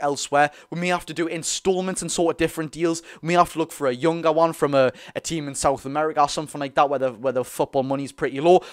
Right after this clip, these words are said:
or even the Italian league. They're all bankrupt. They've all got money problems.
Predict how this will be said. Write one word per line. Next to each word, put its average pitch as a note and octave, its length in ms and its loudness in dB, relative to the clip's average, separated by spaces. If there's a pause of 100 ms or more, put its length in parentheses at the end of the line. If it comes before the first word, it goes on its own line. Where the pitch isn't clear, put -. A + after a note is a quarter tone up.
or A3 180 0
even G#3+ 240 -2
the G3+ 140 -4
Italian E3+ 460 0
league. C3 200 -14 (100)
They're F3 140 2
all G#3 100 6
bankrupt. C#3+ 460 0
They've E3 100 -4
all G#3 140 2
got E3 160 0
money D3 180 -4
problems. C#3+ 400 0